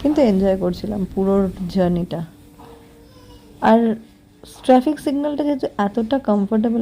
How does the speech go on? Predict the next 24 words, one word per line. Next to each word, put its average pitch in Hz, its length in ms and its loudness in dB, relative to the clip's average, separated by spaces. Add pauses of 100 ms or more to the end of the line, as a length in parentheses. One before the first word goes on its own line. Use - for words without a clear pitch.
এতটা 220 280 -4 (100)
স্মুথ, 202 400 4 (320)
তাই 247 140 0 (120)
কোনো 254 140 2 (320)
টায়ার্ডনেসটা 220 680 2
সেভাবে 196 300 0 (140)
ফিল 175 300 -2
হয় - 200 -8
না। - 60 -10 (1600)
এখন 254 180 4 (180)
গরমকাল, 220 520 2 (840)
তাই 220 160 0 (100)
মোটামুটি 220 360 4 (120)
অনেকেই 202 380 0
আসে। 202 160 -6 (100)
শীতকালের 233 580 0
সময়ও 226 300 4 (100)
প্রচুর 190 280 0 (120)
ভিড় 180 240 0
হয়, 202 120 0 (100)
বারবিকিউর 190 580 0
জন্য 208 180 2 (160)
বলো, 214 180 2 (140)
পয়েন্টের 196 400 -2